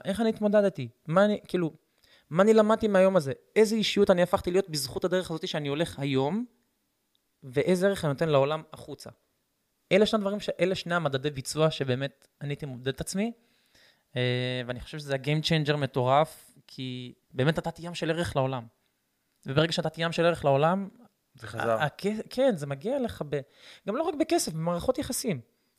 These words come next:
Speaker 1: באמת, רק במערכות יחסים, תבוא לפה, תבוא לשם, ת-, ת-, המלצות בין אנשים, לקוחות שלי שפתאום ממליצים לקוחות מאוד גדולים,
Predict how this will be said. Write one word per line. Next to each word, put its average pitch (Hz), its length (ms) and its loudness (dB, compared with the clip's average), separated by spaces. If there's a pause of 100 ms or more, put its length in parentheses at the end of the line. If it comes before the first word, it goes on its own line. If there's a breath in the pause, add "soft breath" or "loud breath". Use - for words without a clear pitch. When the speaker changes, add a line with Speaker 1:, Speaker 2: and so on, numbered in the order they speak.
(100)
Speaker 1:
באמת, 214 300 8
רק 220 260 4
במערכות 247 440 4
יחסים, 220 320 -4
תבוא 151 260 -2
לפה, 160 300 -4
תבוא 143 220 -6
לשם, 165 340 -4
ת-, - 60 -8
ת-, 139 200 -2 (320)
המלצות 139 600 -4
בין 156 120 4
אנשים, 151 460 -4 (600 soft breath)
לקוחות 143 400 4
שלי 180 160 2
שפתאום 156 320 -4
ממליצים 135 480 -6
לקוחות 147 340 0
מאוד 147 200 -2
גדולים, 143 280 -2